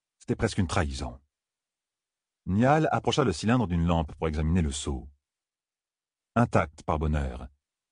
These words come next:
jusqu'à ce qu'il le brise. N'empêche, il devrait secouer cet abruti d'Omerna, histoire de raviver en lui la crainte de la lumière. Pour avoir de la valeur en tant que leur,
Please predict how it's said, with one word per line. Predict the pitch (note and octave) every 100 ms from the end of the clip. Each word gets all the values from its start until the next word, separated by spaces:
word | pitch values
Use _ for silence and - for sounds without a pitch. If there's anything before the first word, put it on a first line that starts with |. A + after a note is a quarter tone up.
| _
jusqu'à | F#2+ G#2+
ce | -
qu'il | F#2+
le | D#2+
brise. | D2+ C2 B1+ F2+ - _ _ _ _ _ _ _ _ -
N'empêche, | F2 D2 G#2 A2+ - G2 - _ _ -
il | A2
devrait | B2 B2
secouer | B2 B2+ -
cet | C3+ G#2+
abruti | F2 G2
d'Omerna, | A2+ E2+ D#2 D2+ C#2+ C2+ - _ _ _ _ _
histoire | - - F#2
de | E2
raviver | E2 E2 D#2+
en | D#2
lui | E2+
la | F2
crainte | D#2 G#2+ G2+
de | -
la | D#2
lumière. | D2 C#2+ C2+ - - - _ _ _ _ _ _ _ _ _ _ _ _
Pour | G2 F#2+
avoir | A#2 C3
de |
la | E2
valeur | D#2 F2+ A#2+
en | E2+
tant | D#2+
que | C#2+
leur, | C2 F2+ B2+ A#2+